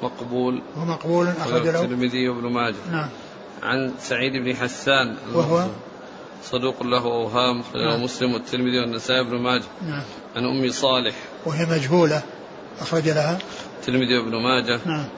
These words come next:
Speaker 1: عن صفية بنت شيبة،
Speaker 2: أخرج لها أصحاب الكتب.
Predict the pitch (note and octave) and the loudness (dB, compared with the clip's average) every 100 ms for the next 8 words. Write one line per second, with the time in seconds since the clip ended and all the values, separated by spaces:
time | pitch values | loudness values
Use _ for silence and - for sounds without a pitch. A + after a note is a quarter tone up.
0 | - A#2 A2+ A#2+ A2 B2+ B2+ B2 A#2 A2+ | -2 -2 0 -2 0 2 4 4 2 -4
1 | A2+ - B2+ A2 G2 F#2+ - - - - | -2 2 2 2 -2 -6 -14 -14 -16 -12
2 | D#3+ C3+ E3 D#3+ D#3 D3+ E3 F#3 - - | -6 -2 0 2 2 2 0 -4 -8 -16
3 | - - - - - - E3+ D#3+ E3 D#3 | -16 -14 -14 -12 -6 0 2 2 0 0